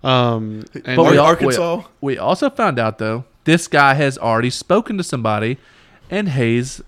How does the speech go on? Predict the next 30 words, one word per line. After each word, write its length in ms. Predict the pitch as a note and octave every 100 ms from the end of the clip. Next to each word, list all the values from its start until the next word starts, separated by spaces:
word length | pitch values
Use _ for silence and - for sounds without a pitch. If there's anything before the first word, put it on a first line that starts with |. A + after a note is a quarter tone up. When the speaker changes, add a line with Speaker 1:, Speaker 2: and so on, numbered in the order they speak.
| -
Speaker 2:
and 180 | C#3 C#3
West 280 | B2 A#2 -
were 80 | E3+
not 280 | A#2 A2+ -
told 220 | F#3+ G3+
about 240 | A#2+ G#2
it 80 | A2 -
again. 640 | C#3 D3+ G3+ F#3 D#2+ - _ _ _ _
Speaker 1:
Right. 340 | B2 A#2+ A2+ -
So 200 | - C3
this, 380 | A#2+ D3 D3 - _ _ - -
and 200 | C#3 C#3+
this 200 | F#3 D#3+
also 380 | D#3+ F3 D3+
s-, 200 | C3+ -
feeds 360 | - D#3 C#3 B2
into 180 | C3 A#2+
the 100 | A#2+
whole 160 | C3 A#2+
podcaster 640 | C3+ D3 - B2+ A2+ A#2
girl 240 | A#2 A#2 A2+
who 120 | A#2+
says, 480 | - A#2+ A#2 G#2+ A#2
"Y'all 320 | A#2+ A#2+ D#3+
didn't 220 | F#3+ C3+
talk 240 | - F3+ -
to 60 | A#2
these 180 | A2+
people," 380 | - A2+ G#2 A2
Speaker 3:
Mm-hmm. 300 | B2+ A#2+ A2